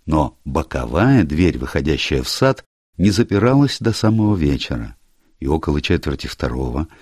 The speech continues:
когда садовники ушли на ланч, а домочадцы собрались в столовой, сыщик зашёл на территорию усадьбы, прошёл к боковой двери и поднялся по лестнице в спальню умершего,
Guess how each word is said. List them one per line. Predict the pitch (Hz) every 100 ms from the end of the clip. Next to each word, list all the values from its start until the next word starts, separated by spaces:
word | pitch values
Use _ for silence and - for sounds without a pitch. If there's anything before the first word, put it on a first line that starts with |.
| - _
когда | - 78 87
садовники | - 76 98 87 78 78
ушли | 76 - 71
на | 60
ланч, | 57 60 78 82 - _ _ -
а | 78
домочадцы | 80 92 101 - 123 - 98
собрались | - 76 80 85 -
в | -
столовой, | - 65 80 127 131 127 - _ _ -
сыщик | - 147 - 143 98
зашёл | 110 117 - 143
на | 120 87
территорию | 82 78 - 120 85 62
усадьбы, | - - 67 62 85 92 _ - - -
прошёл | 98 - 151 123
к |
боковой | 92 90 101 110 104
двери | 65 64 76 85 117 - _ _
и | 139
поднялся | - 143 80 127 143 - -
по | 78
лестнице | 85 123 123 117 -
в | 104
спальню | - 85 98 95 95
умершего, | - 98 101 76 69 - 65 65